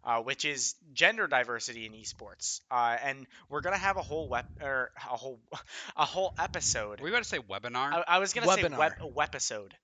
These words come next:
Speaker 1: Uh, we-, like,
Speaker 2: Webisode?
Speaker 1: with a
Speaker 2: I thought you
Speaker 1: W.
Speaker 2: were about to say webinar, and I was like,
Speaker 3: Yeah,
Speaker 2: "We're doing
Speaker 3: Steve's,
Speaker 2: webinars?"
Speaker 3: Steve's hosting a webinar.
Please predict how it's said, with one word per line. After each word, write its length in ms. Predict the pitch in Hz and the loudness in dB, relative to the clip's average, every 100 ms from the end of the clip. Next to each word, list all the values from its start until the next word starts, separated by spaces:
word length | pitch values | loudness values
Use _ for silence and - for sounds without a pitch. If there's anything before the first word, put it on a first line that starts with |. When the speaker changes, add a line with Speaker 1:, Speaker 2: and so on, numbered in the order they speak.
| - | -14
Speaker 1:
Uh, 40 | |
we-, 60 | 107 | -8
like, 100 | 113 | -4
Speaker 2:
Webisode? 340 | 156 151 143 151 | -4 2 2 2
Speaker 1:
with 80 | 143 | -4
a 20 | |
Speaker 2:
I 40 | |
thought 160 | 120 131 | -2 0
you 40 | 151 | 2
Speaker 1:
W. 60 | |
Speaker 2:
were 40 | 190 | 0
about 80 | 196 | 0
to 60 | |
say 120 | - 151 | -2 -4
webinar, 520 | 113 135 131 113 120 | -2 -4 -4 -4 -4
and 80 | 117 | -4
I 60 | |
was 160 | 120 - | -6 -4
like, 180 | 120 175 | -4 0
Speaker 3:
Yeah, 160 | 160 | 0
Speaker 2:
"We're 60 | 131 | 0
doing 160 | 113 185 | -2 0
Speaker 3:
Steve's, 360 | 226 254 143 | 0 0 -2
Speaker 2:
webinars?" 140 | 156 175 | -4 -2
Speaker 3:
Steve's 380 | - 240 294 - | 0 4 4 4
hosting 280 | 208 - 156 | 0 0 -4
a 40 | |
webinar. 480 | 139 160 160 135 92 | -2 0 0 -2 -6